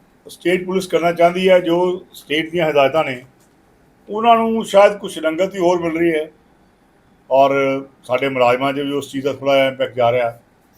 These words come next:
I want to clarify and tell you, ਪਹਿਲਾ ਮੁੱਦਾ ਹੈਗਾ ਸਭ ਤੋਂ ਜ਼ਿਆਦਾ ਸਾਡੀ ਮੁਲਾਜ਼ਮਾਂ ਦੇ ਟ੍ਰਾਂਸਫਰਸ ਦਾ। ਜਿਹੜੀ ਟ੍ਰਾਂਸਫਰਸ ਨੇ, ਇਹ ਕੋਈ ਇਹਨੂੰ ਕਹਿ ਰਿਹਾ ਜੀ ਮੁਲਾਜ਼ਮ 'ਚ,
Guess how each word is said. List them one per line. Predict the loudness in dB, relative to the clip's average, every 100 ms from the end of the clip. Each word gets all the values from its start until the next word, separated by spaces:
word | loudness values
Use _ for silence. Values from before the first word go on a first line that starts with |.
| _ _ _ _ _ 2 2
I |
want | 4 0 0
to | -2
clarify | 0 0 2 0 0 -2
and | -6 -4
tell | -4 -4
you, | -6 -14 _ _ _ _ _ _ _ _ -2
ਪਹਿਲਾ | 2 4 2
ਮੁੱਦਾ | 0 2 4
ਹੈਗਾ | 4 0
ਸਭ | -4 -8
ਤੋਂ | -4
ਜ਼ਿਆਦਾ | 2 4 2 0
ਸਾਡੀ | -8 -8
ਮੁਲਾਜ਼ਮਾਂ | -2 2 2 0
ਦੇ | -4
ਟ੍ਰਾਂਸਫਰਸ | 0 0 -2 -12
ਦਾ। | -14 _ _ _ _ _ _ _ _ _ _ _ _ _ _ _ _ _ _ _ _ _ -12
ਜਿਹੜੀ | -8 -6
ਟ੍ਰਾਂਸਫਰਸ | -4 2 4 4 0 -2 -2
ਨੇ, | -6 -6 -10 _ _ _ _ _ _ -4
ਇਹ | 0 0
ਕੋਈ | 0 2 2
ਇਹਨੂੰ | 2
ਕਹਿ | 4 8
ਰਿਹਾ | 8
ਜੀ | 4 -4
ਮੁਲਾਜ਼ਮ | 2 4 4 2 -6
'ਚ, | -6